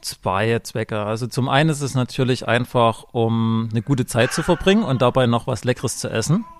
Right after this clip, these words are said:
Und ich denke, das zweite ist einfach, um dort irgendwo in Austausch zu kommen und, ähm, Leute einzuladen, einfach mal vorbeizukommen, einen Blick hier reinzuwerfen.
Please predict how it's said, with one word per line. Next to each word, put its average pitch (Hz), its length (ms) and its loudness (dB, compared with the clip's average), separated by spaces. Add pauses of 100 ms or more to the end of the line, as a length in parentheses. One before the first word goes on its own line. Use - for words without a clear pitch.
(500)
Und 127 200 0
ich 117 100 -6
denke, 135 200 0
das 120 160 -6
zweite 131 260 2
ist - 100 -6
einfach, 120 320 -2
um 117 140 -2
dort 117 160 -4
irgendwo 117 560 -2
in 117 200 -4
Austausch 107 760 -4
zu - 140 -8
kommen 170 560 4
und, 110 500 -4
ähm, 104 260 0
Leute 113 300 2
einzuladen, 120 720 2
einfach 113 340 -4
mal 117 120 0
vorbeizukommen, 131 1040 2
einen 113 140 -4
Blick 190 220 0
hier 151 160 2
reinzuwerfen. 117 800 0